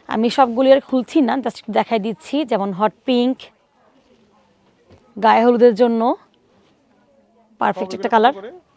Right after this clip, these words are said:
Speaker 1: পনেরো পাউন্ড করে ভাইয়া, মাত্র পনেরো পাউন্ড করে। তো যারা আসতে চান আমাদের শপে এসে দেখে নিতে পারবেন, কিংবা আমি তো অনলাইন করি সব জায়গাতেই, ইউরোপ বলেন সব জায়গাতেই।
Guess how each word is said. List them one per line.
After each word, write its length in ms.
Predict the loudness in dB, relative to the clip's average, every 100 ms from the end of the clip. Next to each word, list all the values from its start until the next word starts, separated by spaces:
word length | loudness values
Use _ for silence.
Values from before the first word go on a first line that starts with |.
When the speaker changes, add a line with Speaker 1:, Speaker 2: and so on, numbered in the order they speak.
| _
Speaker 1:
পনেরো 220 | 2 4
পাউন্ড 200 | 4 2
করে 120 | 0 -2
ভাইয়া, 220 | 0 0 -2
মাত্র 140 | -4 -4
পনেরো 200 | -2 -4
পাউন্ড 260 | -2 -2 -2 0
করে। 160 | 0 -2 _ _ _ _ _
তো 220 | -4 -2
যারা 320 | 4 6 8 6
আসতে 260 | 4 -2
চান 220 | 4 4 4
আমাদের 200 | 0 -2
শপে 320 | -2 2 4 4
এসে 160 | 4 2 2
দেখে 200 | 2 2
নিতে 320 | 2 4 4 4
পারবেন, 280 | 0 2 0 -2 -8
কিংবা 200 | -6 -2 -2
আমি 80 | 2
তো 100 | 0
অনলাইন 360 | 2 0 -2
করি 320 | 0 0 0 -4 _ _
সব 180 | -2 -2 2
জায়গাতেই, 460 | 2 2 0 0 2
ইউরোপ 220 | 2 0 2
বলেন 180 | 0 0
সব 160 | -4 -8 -6
জায়গাতেই। 440 | -4 -4 -2 -4